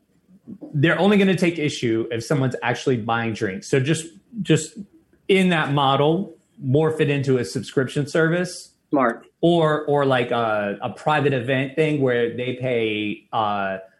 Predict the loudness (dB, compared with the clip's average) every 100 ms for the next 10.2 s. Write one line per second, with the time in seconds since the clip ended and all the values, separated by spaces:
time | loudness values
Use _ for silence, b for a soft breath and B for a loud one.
0 | b b -4 -2 -4 -2 -2 -2 -2 -2
1 | -2 -2 -8 -8 -4 -2 0 -2 -6 -14
2 | _ -4 -2 -2 -2 -2 0 0 -2 -2
3 | 2 2 0 -2 -2 -2 -4 -6 -8 -6
4 | -4 -2 -4 -6 -12 _ b b 0 2
5 | 0 -2 -4 -2 0 -2 -10 _ _ _
6 | _ -2 0 0 0 2 0 -2 -12 -16
7 | _ -20 -4 2 4 4 0 0 2 2
8 | 4 4 4 4 4 4 2 2 4 2
9 | 2 -2 -6 -4 0 2 4 2 2 0
10 | -2